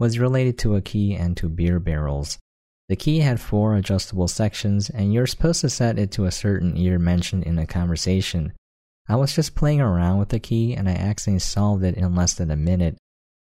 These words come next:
The way the key is set makes it incredibly easy to solve. The purpose of a puzzle is to obfuscate the answer so you can only reach it by knowing how to actually <laughs> solve it.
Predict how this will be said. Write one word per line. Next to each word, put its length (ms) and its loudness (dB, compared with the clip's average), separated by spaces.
The 40 0
way 160 4
the 120 2
key 260 0
is 140 0
set 280 0
makes 280 0
it 80 -2
incredibly 840 0
easy 380 0
to 120 -2
solve. 500 -2
The 100 0
purpose 520 0
of 120 0
a 80 0
puzzle 600 0
is 160 -2
to 100 -6
obfuscate 840 -4
the 140 -2
answer 500 0
so 160 -4
you 100 2
can 180 -4
only 360 2
reach 340 0
it 120 -2
by 140 0
knowing 320 2
how 240 -2
to 220 -4
actually 440 -4
<laughs> 0 -
solve 420 -2
it. 160 0